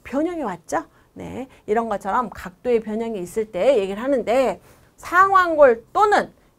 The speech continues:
요골과 척골의 변형이 남아있다라고 한다면 이 각도의 십오 도 이상일 때는 우리가 기형을 남길 때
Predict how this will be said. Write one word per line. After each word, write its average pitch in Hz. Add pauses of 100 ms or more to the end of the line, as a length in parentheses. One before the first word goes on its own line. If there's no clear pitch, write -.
요골과 180
척골의 320
변형이 208
남아있다라고 185
한다면 190 (260)
이 226
각도의 214 (200)
십오 403
도 359
이상일 214
때는 262
우리가 190
기형을 254
남길 226
때 254